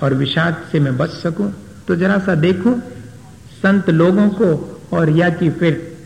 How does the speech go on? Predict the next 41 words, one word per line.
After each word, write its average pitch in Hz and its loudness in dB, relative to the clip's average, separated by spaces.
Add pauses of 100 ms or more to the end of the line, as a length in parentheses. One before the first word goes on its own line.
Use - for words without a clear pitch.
(180)
किसी 165 0
छोटे 165 0
बच्चे 165 0
को 190 0
देखूं, 185 2
तो - -4
ज्यादा 170 0
आसानी 196 2
से 190 0
मैं 160 4
कर्म 175 0
के 156 0 (280)
उदय 185 4
को 175 2
कैसे 208 2
समता 220 4
से 208 4
भोगा 180 4
जाए, 170 0 (1000)
कैसे 226 4
अतीत 247 2
के 208 6
विकल्प 190 4
और 185 0
भविष्य 185 2
की 175 0
चिंता 185 2
से 180 0
मुक्त 208 2
होकर 180 2
के 175 0
वर्तमान 185 2
को 180 2
संभाला 156 2
जाए, 165 -2
ये 175 4
हम 165 4
उनसे 170 0
सीख 190 -2
सकते - -12
हैं। - -20